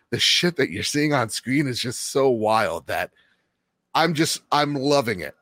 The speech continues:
And the tone as well so far is, um, it is much more mature. And I know it sounds like a tagline,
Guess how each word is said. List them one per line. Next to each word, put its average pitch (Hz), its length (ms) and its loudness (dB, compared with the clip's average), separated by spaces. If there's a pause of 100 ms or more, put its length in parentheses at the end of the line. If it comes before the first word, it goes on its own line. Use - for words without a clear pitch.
(120)
And 147 120 2
the 139 100 0
tone 165 600 2
as 110 200 -6
well 117 520 0 (520)
so 202 360 4
far 98 520 2 (960)
is, 117 440 -4
um, 104 520 -2 (320)
it 143 140 4
is 147 240 2
much 127 260 -2
more 113 200 -4
mature. 98 400 -4
And 98 100 -6
I 110 60 -6
know 123 160 -6
it 110 100 -6
sounds 117 380 0
like 120 100 -4
a 135 80 -4
tagline, 139 680 -2